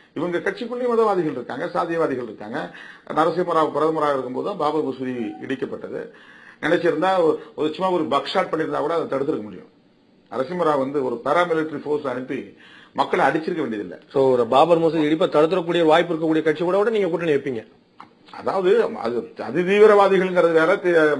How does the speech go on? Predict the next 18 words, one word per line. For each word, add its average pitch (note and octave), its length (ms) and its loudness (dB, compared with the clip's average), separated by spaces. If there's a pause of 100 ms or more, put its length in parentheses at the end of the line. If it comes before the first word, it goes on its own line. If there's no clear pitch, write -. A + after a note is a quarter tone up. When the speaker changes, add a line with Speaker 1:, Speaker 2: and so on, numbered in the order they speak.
(220)
Speaker 1:
மிதவாதிகளா F3+ 520 2
இருக்கிறவங்க D3+ 340 0
வேற C3+ 180 0
தானே. A#2+ 160 -4 (200)
Speaker 2:
சார், A2 160 -2 (100)
Speaker 1:
அவ- C#3 180 4
Speaker 2:
இந்தியால F3 560 6
இந்த D3 120 -2
மத C3 220 0
பிரச்சனை D3+ 340 -2
வந்து C#3 200 -2
மிகப்பெரிய C3+ 400 2
அளவில் C3 200 0
வெடிக்கிறதுக்கு C#3 280 0
ரெண்டு C3+ 220 0
சம்பவம் B2+ 300 -4
தான் B2+ 120 -4
காரணம். G2+ 320 -10